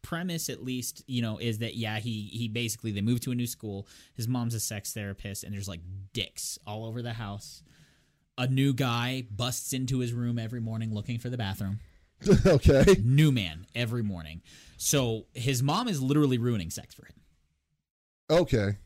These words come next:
Speaker 1: And that's ultimately what it is. And then she'll, like, they'll be, "Eh, hanging out, whatever." And then, so at this new school, the bully gets picked, to do a project with him. And the bully's like, "Okay, whatever."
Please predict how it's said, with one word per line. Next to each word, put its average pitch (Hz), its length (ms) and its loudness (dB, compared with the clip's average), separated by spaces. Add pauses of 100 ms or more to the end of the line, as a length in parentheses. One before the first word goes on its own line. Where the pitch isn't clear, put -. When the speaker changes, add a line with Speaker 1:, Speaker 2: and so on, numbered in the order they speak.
(100)
Speaker 1:
And 131 140 0
that's 131 260 0
ultimately 123 420 -2
what 107 160 -4
it 92 80 -8
is. 78 160 -12
And 107 80 -6
then 117 60 -2
she'll, 117 240 -4
like, 104 220 -6
they'll 120 140 -6
be, 110 320 -6
"Eh, 156 340 -8
hanging 156 220 -6
out, 135 200 -8
whatever." 113 340 -8 (420)
And 139 140 0
then, 127 280 0 (380)
so 131 340 -2
at 120 140 -6
this 135 160 -4
new 131 100 0
school, 175 520 -6
the 123 140 -6
bully 170 400 -4
gets 135 280 -8
picked, - 520 -18 (320)
to 120 380 -4
do 110 580 -8
a 107 260 -8
project 135 440 -8
with 85 120 -14
him. 82 360 -16
And 110 100 -6
the 107 60 -4
bully's 110 280 -8
like, 90 380 -12
"Okay, 92 280 -10
whatever." 78 420 -12